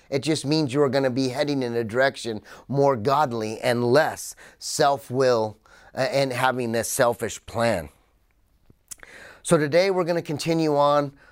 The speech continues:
our, s-, our sermon series. We're gonna turn to chapter three in First John. It's kinda at the end of the Bible. We're gonna just finish off this chapter with a few verses. And I hope that you'll really kinda allow it to just settle within your heart, 'cause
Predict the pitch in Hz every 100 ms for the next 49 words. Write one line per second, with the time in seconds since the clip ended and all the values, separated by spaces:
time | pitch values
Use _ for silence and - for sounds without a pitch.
0 | _ - 123 120 - - 113 113 - 139
1 | 139 135 - 135 131 117 120 131 127 -
2 | 147 131 113 127 131 - 120 - 139 143
3 | 127 - 131 123 - 120 120 120 - -
4 | 139 143 123 - 110 127 143 139 131 110
5 | 110 101 107 113 - - - 151 170 151
6 | 139 - 175 180 165 156 147 - 143 -
7 | 135 123 - 131 123 110 - 143 143 -
8 | - - 107 139 160 151 110 101 127 135
9 | 131 202 220 185 175 151 151 139 - -
10 | - 127 151 170 165 165 160 151 117 117
11 | 127 143 135 - 110 131 - - 139 139
12 | 117 107 110 110 101 - 123 113 120 107